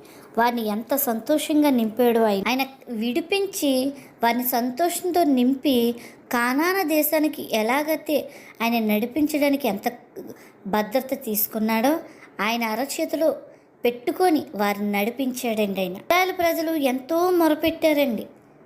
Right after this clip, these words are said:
దేవుడికి. ఆయన మొర ఆయన ఆలకించాడంట. అంతేకాదు, జ్ఞాపం చేసుకున్నారని కూడా లేఖనాలు సెలవిస్తున్నాయండి. చూడండి, వారి కన్నీటిని, వారి దుఃఖాన్ని నాట్యంగా మార్చివేశాడు.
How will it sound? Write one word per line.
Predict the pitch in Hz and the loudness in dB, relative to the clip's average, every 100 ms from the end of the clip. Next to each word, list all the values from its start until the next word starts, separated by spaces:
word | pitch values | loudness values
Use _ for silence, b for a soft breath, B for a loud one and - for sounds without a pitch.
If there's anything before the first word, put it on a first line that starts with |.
| - | -4
దేవుడికి. | 254 269 302 294 - - B B B - | 2 4 2 0 -6 -14 B B B -4
ఆయన | 240 254 240 | -2 0 -2
మొర | 233 247 349 349 339 - 240 | -2 0 0 0 -2 -4 -4
ఆయన | 240 233 247 | -2 -2 -2
ఆలకించాడంట. | 226 247 311 311 285 - 262 233 202 - - - B B B | 0 2 2 0 -2 -2 -2 -2 -4 -6 -12 -18 B B B
అంతేకాదు, | 226 254 294 349 - 294 240 | -6 -4 -2 -2 0 -2 -2
జ్ఞాపం | 180 214 208 233 269 330 320 - | -2 0 0 0 -2 -2 -2 0
చేసుకున్నారని | 311 285 - 277 269 262 254 | 0 0 -2 -6 -4 -4 -6
కూడా | 254 254 330 403 B B B 202 | -6 -4 -4 -6 B B B -2
లేఖనాలు | 190 202 226 262 262 | 0 0 -2 -2 -2
సెలవిస్తున్నాయండి. | 254 247 220 226 - 233 220 196 185 B B B - | -2 -4 -4 -4 -6 -6 -4 -4 -8 B B B 0
చూడండి, | 311 359 370 B B | 2 0 -4 B B
వారి | 214 240 | -2 -2
కన్నీటిని, | 240 - 240 269 330 381 349 247 - | -2 -4 0 2 2 0 0 -4 -4
వారి | 214 220 214 | -4 -2 -2
దుఃఖాన్ని | 214 240 - 359 359 311 - B B - | -2 -6 -4 0 4 2 0 B B -4
నాట్యంగా | 220 233 - 277 262 | -2 -2 -4 -4 0
మార్చివేశాడు. | 240 226 226 226 214 226 202 185 | 0 -2 -4 -4 -2 0 -2 -4